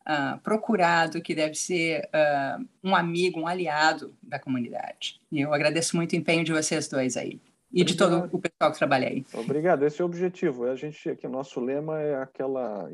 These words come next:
Speaker 2: como diz aquela canção do Milton Nascimento, né, que é o artista tem que ir onde o povo está. A nossa é o consulado tem que ir onde os brasileiros estão, né? Então, a gente vai atrás da demanda. A gente, a ideia não é ficar esperando que a demanda venha até, venha até nós. Essa que é a,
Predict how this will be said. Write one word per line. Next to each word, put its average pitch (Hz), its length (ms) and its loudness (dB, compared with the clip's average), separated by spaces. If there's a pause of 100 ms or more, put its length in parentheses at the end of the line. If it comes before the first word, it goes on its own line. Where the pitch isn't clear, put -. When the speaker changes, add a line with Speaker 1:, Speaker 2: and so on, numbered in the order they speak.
(140)
Speaker 2:
como 135 180 -10
diz 135 140 -6
aquela 123 220 -6
canção 123 400 -10
do 120 100 -10
Milton 120 320 -8
Nascimento, 113 500 -12
né, 110 180 -12
que - 80 -12
é 110 40 -6
o 107 180 -8
artista - 420 -12
tem 120 160 -12
que - 120 -18
ir 123 40 -6
onde 131 140 -8
o 127 60 -12
povo 127 340 -8
está. 95 320 -12 (480)
A 107 160 -10
nossa 127 380 -6
é 123 80 -2
o 117 100 -4
consulado 131 440 -6
tem 135 140 -8
que 127 160 -12
ir 131 60 -4
onde 143 180 -6
os 135 60 -10
brasileiros 131 580 -4
estão, 139 380 -8 (440)
né? 120 280 -6
Então, 123 300 -10 (160)
a 117 40 -8
gente 123 220 -10
vai 123 160 2
atrás 135 280 -2
da 147 60 0
demanda. 123 460 -2
A 104 60 -6
gente, 110 180 -10
a 107 60 -8
ideia 113 260 -2
não 123 160 -4
é 120 60 -4
ficar 110 220 -10
esperando 113 440 -4
que 120 60 -8
a 110 60 -4
demanda 113 400 -4
venha 113 280 -8
até, - 160 -18 (160)
venha 117 240 -10
até - 180 -12
nós. - 260 -10 (120)
Essa - 260 -14
que - 160 -14
é 62 40 -4
a, - 100 -10